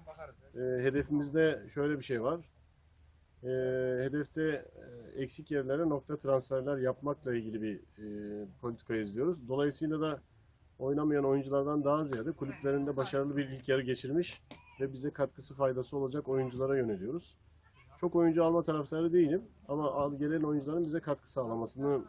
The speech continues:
istiyorum. O yüzden de, e, şu anda yaklaşık, e, dört oyuncuyla hemen hemen bitirmek üzereyiz. Pazartesi, salı ya da,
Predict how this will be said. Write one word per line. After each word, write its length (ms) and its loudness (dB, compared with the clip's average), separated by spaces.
istiyorum. 460 -8
O 100 -2
yüzden 320 4
de, 120 4
e, 640 0
şu 160 -8
anda 280 0
yaklaşık, 420 -10
e, 40 -10
dört 280 0
oyuncuyla 640 2
hemen 200 0
hemen 220 0
bitirmek 340 -4
üzereyiz. 580 -2
Pazartesi, 460 -2
salı 240 -2
ya 100 0
da, 240 0